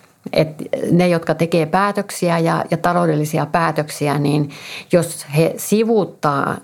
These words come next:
nämä luontoon ja ympäristöön kohdistuvat haitat silloin, kun tehdään esimerkiksi jotain investointipäätöksiä, ihan vain sen takia, että, että siitä ei se, tule mitään rahallisia seuraamuksia tai kustannuksia,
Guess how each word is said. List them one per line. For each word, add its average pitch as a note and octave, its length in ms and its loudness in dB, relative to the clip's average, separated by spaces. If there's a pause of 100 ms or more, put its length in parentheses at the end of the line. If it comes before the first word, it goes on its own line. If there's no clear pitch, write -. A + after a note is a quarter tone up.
nämä C#3+ 440 2 (500)
luontoon E3 800 2
ja C#3+ 200 -2 (120)
ympäristöön D#3 920 0 (240)
kohdistuvat C#3+ 800 0 (160)
haitat E3+ 840 0 (300)
silloin, D3+ 360 0
kun D#3+ 100 0
tehdään F3 560 0
esimerkiksi D#3 360 -2
jotain D#3+ 240 0
investointipäätöksiä, D3+ 1120 0 (1000)
ihan F#3+ 240 4
vain F3 160 2
sen F3 240 2
takia, D3+ 400 -2
että, - 400 -2 (100)
että D#3+ 200 0
siitä D#3+ 320 2
ei D3+ 100 2
se, F3 220 2 (160)
tule E3 200 2
mitään D3+ 480 0
rahallisia D#3 560 0
seuraamuksia D3+ 840 0
tai D3+ 180 0
kustannuksia, D#3 840 0